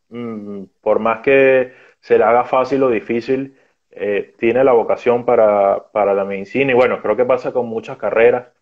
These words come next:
Pero, o sea, hay carreras o, o profesiones que la gente estudia o hace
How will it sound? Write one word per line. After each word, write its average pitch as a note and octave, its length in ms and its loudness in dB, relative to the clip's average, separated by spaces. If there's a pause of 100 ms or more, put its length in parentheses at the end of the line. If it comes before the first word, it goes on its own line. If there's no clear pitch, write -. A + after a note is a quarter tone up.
(460)
Pero, C3 340 4
o - 60 -6
sea, G#2+ 360 2 (520)
hay C3+ 140 -4
carreras E3 460 2 (160)
o, A2+ 920 0
o - 40 -20
profesiones A#2+ 600 -6
que D3 100 0
la A#2 120 -2
gente B2+ 720 -2
estudia B2+ 520 -2
o A#2 160 4
hace C3+ 380 0